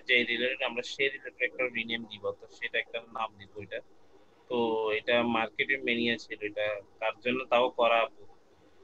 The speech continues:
তো এখানে আমরা flower, ধরেন আমরা একটা ফুলের ছবি, flower দিলাম,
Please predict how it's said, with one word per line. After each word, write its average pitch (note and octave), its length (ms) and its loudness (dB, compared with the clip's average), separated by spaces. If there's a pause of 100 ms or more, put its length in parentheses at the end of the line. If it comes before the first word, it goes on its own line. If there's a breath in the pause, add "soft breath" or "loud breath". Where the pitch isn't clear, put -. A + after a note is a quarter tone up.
(920)
তো A#2 300 4 (440)
এখানে D3+ 200 4
আমরা D3+ 140 6
flower, C#3 460 8
ধরেন C#3 220 6
আমরা C3 200 2
একটা C3 380 4 (760)
ফুলের A#2+ 280 0
ছবি, C#3+ 340 4
flower G#2+ 480 2
দিলাম, E2+ 420 -6